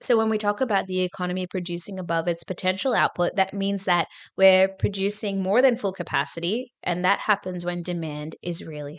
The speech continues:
high. So where the economy is running too hot, where demand exceeds supply, prices are drawn upwards. This upward movement in prices is known as inflation and has currently brought the world economy to its knees.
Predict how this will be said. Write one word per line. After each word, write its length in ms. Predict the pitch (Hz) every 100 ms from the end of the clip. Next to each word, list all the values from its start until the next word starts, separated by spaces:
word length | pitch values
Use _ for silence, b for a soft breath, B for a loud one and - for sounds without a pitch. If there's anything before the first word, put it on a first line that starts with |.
| -
high. 300 | 143 - 185 _ _ _ _ _ _ _ -
So 260 | - 226
where 180 | 214 220
the 180 | 269 285
economy 480 | 285 233 233 226 220
is 120 | 202
running 300 | 196 190 190
too 220 | - 190
hot, 300 | 170 175 233 - -
where 180 | - 190
demand 380 | 185 196 185 185
exceeds 480 | 170 - 175 175 -
supply, 580 | 196 - 165 151 170 240
prices 520 | - 185 208 214 269 240
are 80 |
drawn 280 | 202 190 180
upwards. 680 | 151 165 - 85 - - - _ _ B B B _
This 180 | 277 285
upward 320 | 240 - 226
movement 440 | 202 185 180 175 180
in 100 | 208
prices 500 | 170 170 - 190 190
is 180 | 196
known 200 | 185 175
as 100 | 180
inflation 640 | 185 180 - 151 - 147 151 - B B
and 200 | - 208
has 200 | 208 214
currently 440 | - 202 208 247 254
brought 300 | 196 185 -
the 120 | 185
world 280 | 180 170 180
economy 420 | - 175 170 175
to 200 | - 180
its 160 | 170 -
knees. 440 | 160 143 143 -